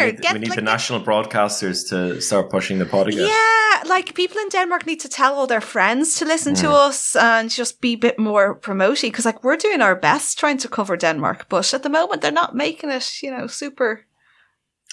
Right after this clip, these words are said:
Speaker 1: Well, in the ice hockey, Denmark
Speaker 2: Yeah.
Speaker 1: still have a chance of qual-, well, no, <laughs> hilariously, everyone qualifies for the playoffs in ice hockey in the men's side. <laughs> Which, which
Speaker 2: What?
Speaker 1: is,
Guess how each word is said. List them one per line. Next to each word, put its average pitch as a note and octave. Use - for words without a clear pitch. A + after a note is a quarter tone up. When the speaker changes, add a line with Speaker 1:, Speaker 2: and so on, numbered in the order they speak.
Speaker 1:
Well, -
in A2+
the A2+
ice B2+
hockey, -
Denmark G2
Speaker 2:
Yeah. C4
Speaker 1:
still A#2+
have A2+
a G2+
chance G#2
of -
qual-, G#2
well, A2
no, G#2+
<laughs> -
hilariously, A#2+
everyone C3
qualifies G#2+
for G2+
the F#2
playoffs G#2+
in G2+
ice F#2
hockey A2
in F#2+
the F#2+
men's F#2
side. G2+
<laughs> -
Which, -
which -
Speaker 2:
What? A#3+
Speaker 1:
is, D#3+